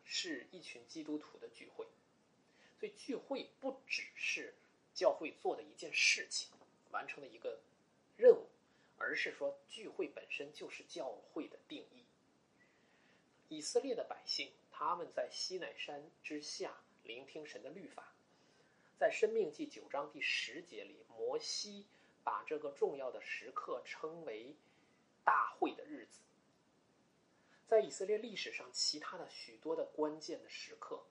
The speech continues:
他们都是以这样一个大会的形式聚集在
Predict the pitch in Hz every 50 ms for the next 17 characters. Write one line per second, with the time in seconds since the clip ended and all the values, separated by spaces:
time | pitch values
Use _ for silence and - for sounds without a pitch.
0 | - - - - - - - - - - _ _ - - 180 185 180 156 - -
1 | 180 180 196 190 - - - 135 - - - - - - 175 151 127 113 113 -
2 | - 143 - - 180 165 127 117 - - - 214 156 - - - - - - -
3 | - 107 107 117 147 160 - - 175 - - - - - 202 180 147 117 - -
4 | - - - - - 135 117 - -